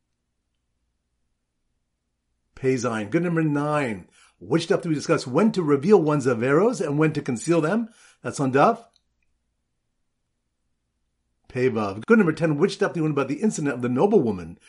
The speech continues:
sharing her secret remedy with Rabbi Yochanan? That's on daf Pei Daled. Good. Number eleven. Which daf do we learn that when someone does an avera twice,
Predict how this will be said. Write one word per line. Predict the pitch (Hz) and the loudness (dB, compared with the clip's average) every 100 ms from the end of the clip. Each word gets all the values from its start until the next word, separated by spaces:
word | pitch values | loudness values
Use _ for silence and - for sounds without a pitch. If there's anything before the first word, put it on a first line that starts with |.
| _ | _
sharing | - 175 175 | -6 -2 0
her | 139 | -2
secret | - 208 151 | -2 -6 -2
remedy | 120 175 147 | 0 0 0
with | 120 107 | -4 -4
Rabbi | 127 120 | -4 -2
Yochanan? | 117 123 127 160 180 | 0 -2 -2 -4 -4
That's | 117 | -4
on | 127 117 | -4 0
daf | 147 208 - _ _ _ _ _ _ _ _ _ _ _ _ _ _ _ _ _ _ _ _ _ _ _ _ _ _ _ _ | 0 0 -6 _ _ _ _ _ _ _ _ _ _ _ _ _ _ _ _ _ _ _ _ _ _ _ _ _ _ _ _
Pei | - 135 | -4 -2
Daled. | 135 117 110 98 | 0 0 0 -2
Good. | 110 196 | 0 0
Number | 196 | 2
eleven. | 175 139 156 127 82 - | 2 4 4 2 -6 -6
Which | 131 160 | -4 -2
daf | 180 | 0
do | |
we | 170 | 2
learn | 160 | 2
that | |
when | 143 135 | 2 0
someone | 196 214 | 2 2
does | 147 143 | 2 2
an | 131 | 2
avera | 123 143 127 | 0 0 -2
twice, | - 226 220 165 - | -2 2 4 4 0